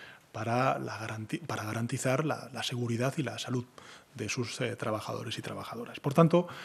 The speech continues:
insisto, es muy importante también tener en cuenta ese componente dinámico. No, no somos lo-, los mismos ya que hace tres semanas como sociedad.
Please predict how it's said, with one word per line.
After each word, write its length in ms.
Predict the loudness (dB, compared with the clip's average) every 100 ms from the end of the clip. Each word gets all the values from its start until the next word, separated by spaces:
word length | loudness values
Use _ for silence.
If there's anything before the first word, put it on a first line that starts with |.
| -14 -18 -4
insisto, 420 | 0 4 4 4 4
es 100 | 8
muy 100 | 8
importante 440 | 8 8 8 6
también 280 | 6 6 6
tener 320 | 6 4 4 0
en 160 | 0 2
cuenta 320 | 6 4 4
ese 160 | 4 6
componente 520 | 6 8 8 8 8
dinámico. 540 | 8 6 4 -2 -12 -16 -18 -16 -16 -18 -14 -8
No, 480 | -4 4 8 8 8
no 180 | 8 8
somos 380 | 10 10 10
lo-, 200 | 8 8 6
los 220 | 4 6
mismos 460 | 8 8 6 0 4
ya 200 | 2 2 -8 -20 _ _ -6
que 100 | 0
hace 140 | 2 2
tres 200 | 2 2
semanas 380 | 2 2 2
como 220 | 2 -2 -2
sociedad. 480 | -4 -4 -2 -4